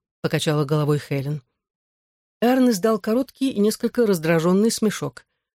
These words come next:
"Вы американец и считаете прямолинейность величайшей добродетелью". С губ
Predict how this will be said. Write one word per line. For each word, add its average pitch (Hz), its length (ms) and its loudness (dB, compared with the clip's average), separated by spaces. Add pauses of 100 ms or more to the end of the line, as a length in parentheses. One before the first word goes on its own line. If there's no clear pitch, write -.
(440)
"Вы 214 320 2
американец 220 800 2
и 185 60 0
считаете 220 500 0
прямолинейность 220 840 0 (240)
величайшей 226 560 0
добродетелью". 165 840 -2 (1200)
С 143 100 -2
губ 139 260 -4